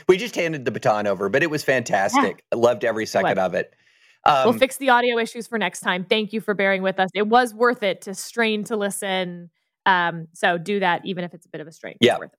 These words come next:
Speaker 1: absolutely. Okay, so do we wanna go from the high concept to the low? <laughs> Uh, really, uh, got, got, I got, I don't know about you, Sarah, but I got a number of notes asking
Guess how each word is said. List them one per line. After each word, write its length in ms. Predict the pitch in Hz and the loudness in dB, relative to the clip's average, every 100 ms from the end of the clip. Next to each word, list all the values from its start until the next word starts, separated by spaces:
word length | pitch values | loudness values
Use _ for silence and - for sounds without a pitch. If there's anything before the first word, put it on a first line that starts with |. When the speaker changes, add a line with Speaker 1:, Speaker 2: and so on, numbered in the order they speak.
| _ | _
Speaker 1:
absolutely. 680 | - 104 - 104 98 92 85 | -2 -2 -2 -4 -4 -2 2
Okay, 280 | 151 151 117 | 2 2 -4
so 300 | - 123 117 - _ - | -2 -2 -2 -12 _ 2
do 80 | |
we 100 | 170 | 2
wanna 200 | 240 254 | 2 0
go 260 | 196 202 208 | 0 0 0
from 300 | 196 165 139 | 0 -2 0
the 80 | 120 | -4
high 580 | - 202 214 220 226 220 | 0 0 0 0 -2 -2
concept 640 | 214 214 214 208 - - - | 0 0 2 0 0 -8 0
to 220 | 190 180 | 0 2
the 100 | 160 | 2
low? 200 | 160 185 | 2 0
<laughs> 40 | - - _ _ _ _ _ _ _ _ - - - - - | -4 -20 _ _ _ _ _ _ _ _ -12 -12 -12 -6 0
Uh, 300 | 175 190 165 - _ _ _ _ _ - - _ | 2 2 -2 -8 _ _ _ _ _ -18 -18 _
really, 640 | 151 131 190 269 277 226 - | -2 2 4 4 0 -4 -2
uh, 320 | 170 156 143 139 | 2 4 2 0
got, 260 | 147 151 139 | -2 -2 0
got, 200 | 151 151 135 | 0 0 0
I 120 | 190 | 0
got, 300 | 220 208 - 151 | 0 -2 -2 0
I 80 | |
don't 140 | 160 185 | 2 2
know 60 | |
about 240 | 175 151 151 | 0 0 0
you, 80 | 151 | 0
Sarah, 200 | 156 156 | 2 2
but 140 | 127 | 2
I 60 | 113 | 2
got 160 | 123 | 0
a 40 | 123 | 0
number 260 | 131 143 | 0 0
of 100 | 139 | 0
notes 300 | 127 139 139 | 2 0 0
asking 680 | - 123 131 - 143 135 127 | -2 0 0 -2 -2 -2 -2